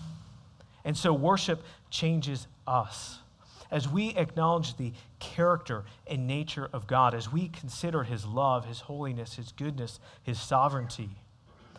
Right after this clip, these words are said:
our perspectives are reset. Worship changes the way we view God, it changes the way we view ourselves, and it changes the way we view the world around us.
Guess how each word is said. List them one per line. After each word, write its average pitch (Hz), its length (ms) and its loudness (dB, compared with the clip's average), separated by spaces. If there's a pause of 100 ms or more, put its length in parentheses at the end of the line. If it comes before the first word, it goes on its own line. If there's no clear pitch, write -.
(400)
our 165 260 8
perspectives 143 1200 -2 (240)
are 127 140 2
reset. 117 640 -6 (920)
Worship 160 580 2 (280)
changes 165 720 -2
the 131 100 -4
way 135 220 -2
we 123 140 -2
view 113 260 -6
God, 127 400 0 (220)
it 127 140 -10
changes 175 560 -2
the 131 80 -4
way 123 160 -2
we 120 140 -4
view 113 340 -8
ourselves, 151 680 -2 (200)
and 135 120 -2
it 139 100 -8
changes 175 580 -2
the 127 100 -2
way 110 360 -4 (300)
we 123 140 0
view 117 280 -2
the 120 120 -4
world 98 420 -4 (320)
around 104 440 -2
us. - 460 -12